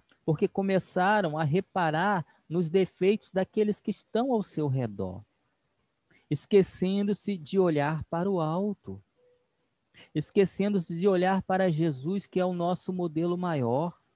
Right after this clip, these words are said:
que é o autor e consumador da nossa fé.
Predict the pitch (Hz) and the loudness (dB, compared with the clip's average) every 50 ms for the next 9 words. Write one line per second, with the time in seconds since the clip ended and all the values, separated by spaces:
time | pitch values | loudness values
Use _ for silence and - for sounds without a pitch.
0 | _ _ _ _ _ _ _ _ _ _ _ _ - - 175 180 190 196 185 180 | _ _ _ _ _ _ _ _ _ _ _ _ 2 4 4 6 6 4 2 2
1 | 165 _ - 170 180 190 214 202 - - 170 156 _ - - 175 202 208 196 - | 0 _ 2 4 6 6 4 2 -2 -10 -12 -12 _ -4 -2 -2 0 0 -2 -4
2 | - - 214 208 208 208 180 160 160 202 240 240 208 170 139 135 127 123 117 120 | -6 -6 -4 -2 -2 -2 -2 0 0 0 0 0 -2 -2 -2 -2 -2 -2 -2 -4
3 | - - - 113 - - - - 101 95 98 101 | -4 -4 -8 -8 -8 -10 -12 -10 -10 -10 -10 -12